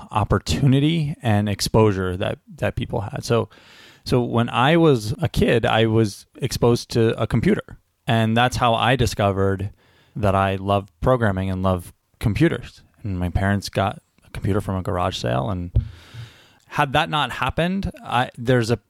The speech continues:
chance that I would have never really discovered that I love programming. And there's so many people that I've met that just said, "I never was exposed to computer. I didn't know this was a thing." I met one guy, I think he was a, a plumber, and he had just,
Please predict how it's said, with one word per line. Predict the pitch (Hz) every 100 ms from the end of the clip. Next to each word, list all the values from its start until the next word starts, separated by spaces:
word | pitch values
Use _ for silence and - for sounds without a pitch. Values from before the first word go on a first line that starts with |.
| -
chance | - 185 127 104 -
that | 113
I | 107
would | 107 110 104
have | 104
never | 113 117 110 107 104
really | 101 123 127 120
discovered | 107 - 104 98 98 95 - _ _ _ _ -
that | 104
I | 95
love | 95 90
programming. | - 104 101 - - 113 - _ - -
And | 113 113
there's | 117 - - -
so | - - 143 143
many | 135 123
people | 110 113 101
that | 101
I've | 98
met | 98 98 -
that | 113
just | 113 104
said, | 113
"I | 110 117
never | 117 120 123
was | 117 110
exposed | 107 - 117 107 -
to | -
computer. | 95 92 101
I |
didn't | 101 110 110 104
know | 104 104
this | 98 -
was | 101 92
a |
thing." | - 113 113 110 101 _ - - - - -
I | 101
met | 104 101 -
one | 143 104
guy, | 104 101
I | 101
think | 113 98
he | 101
was | 95
a, | 104 101 -
a | 98
plumber, | - 110 104 123 - _ _ _ - _
and | 127 98 92 90 92
he | 98 120 113
had | 113
just, | 113 -